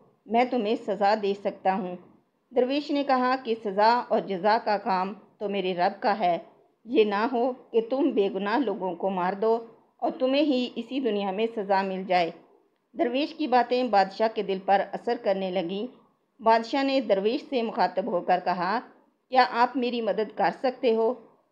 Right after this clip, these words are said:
अगर ये लोग चोर नहीं हैं, तो चोर कौन हो सकता है जिसने मेरी अंगूठी चुराई है?" दरवेश ने कहा कि आपके पीछे जो वज़ीर ठहरा हुआ है, आप इससे पूछ लें, आपको पता चल जाएगा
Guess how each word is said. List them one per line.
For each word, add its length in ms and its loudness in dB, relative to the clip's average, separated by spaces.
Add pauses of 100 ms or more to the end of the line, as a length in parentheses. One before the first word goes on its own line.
(140)
अगर 220 6
ये 220 4
लोग 280 4
चोर 180 2
नहीं 320 -2
हैं, 300 -4 (180)
तो 80 2
चोर 340 2
कौन 340 0
हो 140 -2
सकता 400 -2
है 240 -2 (540)
जिसने 300 0
मेरी 260 2
अंगूठी 480 -4
चुराई 320 2
है?" 260 0 (600)
दरवेश 400 2
ने 140 0
कहा 320 0
कि 300 -6
आपके 340 0
पीछे 320 -6
जो 200 -2
वज़ीर 420 -2
ठहरा 260 0
हुआ 280 2
है, 380 0 (360)
आप 280 4
इससे 280 0
पूछ 340 -4
लें, 220 -6 (400)
आपको 320 0
पता 280 0
चल 260 2
जाएगा 460 2